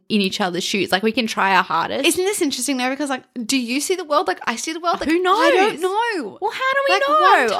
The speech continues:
Speaker 1: Oh,
Speaker 2: like,
Speaker 1: God.
Speaker 2: wouldn't that be weird if we could, like, swap souls and, like, you hop into my eyes and I hop
Speaker 1: Imagine
Speaker 2: into yours?
Speaker 1: if it was really different.
Speaker 2: Oh my God, that would be
Speaker 1: <laughs>
Speaker 2: so weird.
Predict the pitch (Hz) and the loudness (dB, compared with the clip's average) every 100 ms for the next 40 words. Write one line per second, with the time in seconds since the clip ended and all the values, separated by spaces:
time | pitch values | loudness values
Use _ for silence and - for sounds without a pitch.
0 | 339 440 330 359 427 466 330 214 453 - | 4 4 2 -2 -6 -2 -2 0 0 2
1 | 392 302 294 311 349 330 311 294 262 - | -2 0 0 0 -2 -6 -6 -6 -6 -2
2 | 311 285 - 269 226 247 311 302 233 233 | -2 -2 -4 -2 0 -2 -4 -6 -6 -8
3 | 247 269 262 247 247 233 214 - 226 226 | -8 -8 -8 -10 -6 -4 -4 -4 -4 -4
4 | 247 226 240 247 370 403 247 539 - 480 | -6 -6 -6 -2 0 0 2 0 2 2
5 | 440 320 320 311 302 226 247 277 247 190 | 2 2 0 0 -2 -4 -6 -8 -8 -6
6 | 262 294 285 240 240 494 - 719 740 277 | -4 -4 -6 -4 0 0 2 2 2 0
7 | 277 262 226 220 202 208 202 190 | -2 -4 -2 -4 -6 -6 -4 -6